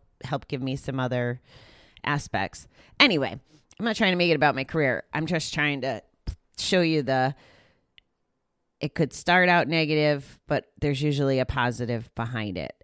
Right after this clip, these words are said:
And just sometimes we can't see it. We generally can't see it in the moment. I'm asking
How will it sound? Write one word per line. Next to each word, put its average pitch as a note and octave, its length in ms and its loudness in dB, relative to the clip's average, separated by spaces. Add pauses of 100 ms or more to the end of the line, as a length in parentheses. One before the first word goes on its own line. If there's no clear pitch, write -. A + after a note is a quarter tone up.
(140)
And B2+ 180 -6
just C3 180 -6
sometimes D3 440 -2
we A#2+ 100 -8
can't - 340 -6
see E2+ 240 -8
it. - 140 -10
We C#3+ 120 -2
generally D#3+ 460 2
can't C#3 360 -8
see D3 300 -2
it - 200 -4
in C3+ 160 -6
the C3 80 -6
moment. A2+ 460 -8 (1300)
I'm C3 280 -2 (100)
asking C#3+ 760 0